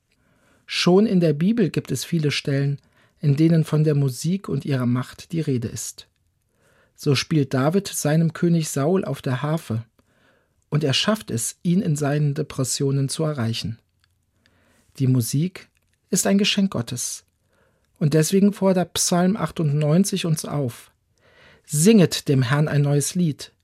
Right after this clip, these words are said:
denn er tut Wunder.“ Gott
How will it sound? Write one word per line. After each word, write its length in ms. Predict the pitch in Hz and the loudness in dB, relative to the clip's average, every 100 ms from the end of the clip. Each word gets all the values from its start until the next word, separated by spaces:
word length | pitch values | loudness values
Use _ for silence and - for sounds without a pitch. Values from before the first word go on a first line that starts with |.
| _ _ - | _ _ -2
denn 220 | 120 - - | -2 -2 -2
er 260 | 139 139 | 0 -2
tut 320 | - 190 165 | -4 -8 -6
Wunder.“ 380 | 147 131 110 117 _ _ _ _ _ _ _ _ _ _ | -2 -2 -2 -6 _ _ _ _ _ _ _ _ _ _
Gott 380 | - 160 156 - | 0 0 0 -16